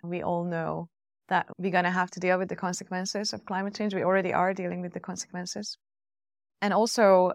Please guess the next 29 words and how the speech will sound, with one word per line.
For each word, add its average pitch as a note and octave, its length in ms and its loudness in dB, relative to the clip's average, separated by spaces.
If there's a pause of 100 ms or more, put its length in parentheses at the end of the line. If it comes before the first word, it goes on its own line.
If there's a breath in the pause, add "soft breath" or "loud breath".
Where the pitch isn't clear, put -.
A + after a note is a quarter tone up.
(120)
I G3 80 0
think B3 240 2
we B3+ 60 0
have G#3 180 2
a G3 80 -2
lot F3+ 180 6
of F3 120 -2
responsibility, F3 1000 -4
us F3+ 280 0
working F3 340 -4
in E3+ 120 -4
the F3 60 -6
travel E3+ 280 -4
and E3+ 120 -2
tourism E3+ 340 -4
sector. - 520 -8 (500)
There F#3+ 300 8
clearly G#3+ 300 4
is G3 120 0
a G3 40 -2
paradox. E3+ 840 2 (180)
Through G3+ 200 -2
travel G3 280 4
and F3+ 140 0
tourism, F3 720 0
we F3 160 -2
can F3 160 -6
contribute E3+ 480 -4
tremendously F3 600 -4